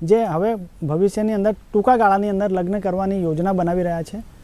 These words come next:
એ લોકો, એ પેરેન્ટ્સ જે છે મેમ, એ પેરેન્ટ્સ અને સાથે સાથે જે લગ્ન કરવાની યોજના ધરાવે છે, એમના માટેનો પ્રશ્ન એક આપણી પાસે સમય ઓછો છે મેમ, એટલે એ લોકો માટેની આપની સલાહ શું છે?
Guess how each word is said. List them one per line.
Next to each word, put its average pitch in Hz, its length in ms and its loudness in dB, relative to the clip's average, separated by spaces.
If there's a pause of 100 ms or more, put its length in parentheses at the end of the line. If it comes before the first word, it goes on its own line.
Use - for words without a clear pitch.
(440)
એ 254 100 8
લોકો, 233 220 -2
એ 254 180 2
પેરેન્ટ્સ 233 460 4
જે 226 160 6
છે 220 140 -6
મેમ, 240 280 -4 (120)
એ 226 80 2
પેરેન્ટ્સ 226 520 2
અને 208 300 0
સાથે 208 260 0
સાથે 220 280 0
જે 220 140 6
લગ્ન 208 280 2
કરવાની 214 340 2
યોજના 185 280 2
ધરાવે 185 320 0
છે, 220 240 -4
એમના 214 200 4
માટેનો 220 400 2
પ્રશ્ન 226 540 2
એક 208 180 2
આપણી 196 240 0
પાસે 208 140 4
સમય 190 200 0
ઓછો 202 280 2
છે 202 80 0
મેમ, 220 200 -2 (380)
એટલે 226 180 4
એ 220 200 6
લોકો 240 200 2
માટેની 233 360 2
આપની 214 260 0
સલાહ 190 240 0
શું 156 180 -8
છે? - 240 -20